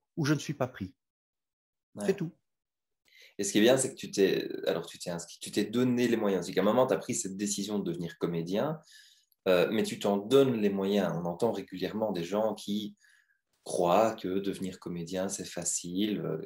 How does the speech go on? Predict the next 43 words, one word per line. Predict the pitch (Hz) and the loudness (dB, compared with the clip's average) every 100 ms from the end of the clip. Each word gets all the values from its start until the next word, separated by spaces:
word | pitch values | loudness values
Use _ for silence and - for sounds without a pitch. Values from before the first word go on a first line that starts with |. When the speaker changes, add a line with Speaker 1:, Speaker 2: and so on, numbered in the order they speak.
| - | -12
Speaker 2:
qu'il | - | -16
suffit | - 82 95 | -14 -10 -6
d'être | 92 | -4
devant | 85 82 82 | -4 -6 -6
une | 82 | -6
caméra, | 80 80 78 98 92 | -8 -6 -4 0 0
et | - | -2
cetera, | 82 80 80 98 | -10 -8 -2 0
d'apprendre | 98 80 80 82 | 0 -2 -6 -8
un | |
texte | 80 82 - | -8 -10 -12
par | - - | -16 -4
cœur. | 98 120 - - - - - - - - | -4 -4 -8 -18 -20 -20 -20 -20 -14 -2
On | 101 | 2
est | 90 - | 2 0
très, | - 90 | -2 -2
très | - | -2
loin | 87 80 | -4 -4
de | 80 | -2
ça, | 98 | -2
évidemment. | 87 82 85 123 | 0 -2 2 2
Tu | 160 90 | 2 -4
l'as | 80 | -8
compris, | 85 80 - | -8 -6 -6
tu | 131 - | -6 -8
l'as | - | -6
très | 104 | -4
vite | - - | -4 -4
compris. | 95 85 143 | -8 -2 2
Donc, | 101 - | 2 0
tu | 85 | -8
t'es | - | -8
très | 87 | -8
vite | 90 - | -8 -4
formé | 87 113 127 | 0 2 0
avec | - 85 80 | -2 -6 -4
moi, | 95 117 135 | 2 4 4
mais | 87 | 2
aussi, | 85 - 107 | -2 -2 0
enfin, | 82 - | 2 0
un | 78 | -6
peu | - | -4
partout. | - - 143 160 | -6 -4 -2 -2